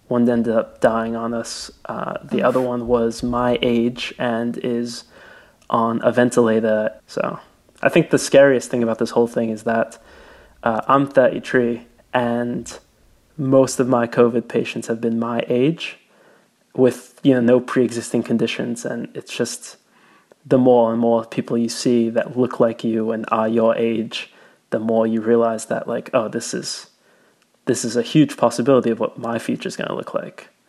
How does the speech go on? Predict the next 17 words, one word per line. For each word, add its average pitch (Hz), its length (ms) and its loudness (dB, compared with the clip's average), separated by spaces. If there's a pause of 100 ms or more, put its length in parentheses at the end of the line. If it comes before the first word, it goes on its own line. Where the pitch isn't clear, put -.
(400)
Um, - 340 -10 (260)
yeah, - 220 -10 (300)
possibility 117 500 -2
of 117 120 -12 (140)
getting 117 240 2
the 113 80 -4
disease 113 400 -4
and 113 160 -8
ending 110 200 -2
up 110 120 -6
on 107 120 -2
a 107 40 -6
ventilator 107 460 -2
for - 280 -6 (460)
weeks 120 300 -2
on 110 180 -4
end. 113 340 -6